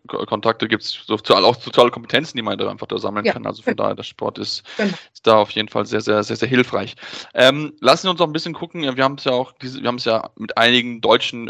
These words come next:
Speaker 1: Topspielerinnen, die auch den Sprung ins Ausland gewagt haben. Und gefühlt, ich,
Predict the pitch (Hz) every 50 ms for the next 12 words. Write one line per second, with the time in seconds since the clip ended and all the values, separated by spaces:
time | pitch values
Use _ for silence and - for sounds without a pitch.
0 | - - - 117 - - - - 117 123 117 113 110 113 107 107 117 - 117 -
1 | - - - 123 123 117 - - - 113 123 - 123 117 113 - - 98 - 104
2 | 117 123 123 139 127 120 120 127 135 131 - - - - - _ - - 131 131
3 | 131 - - - - - - _ - 151 147 123 - 165 196 226 226 190 156 131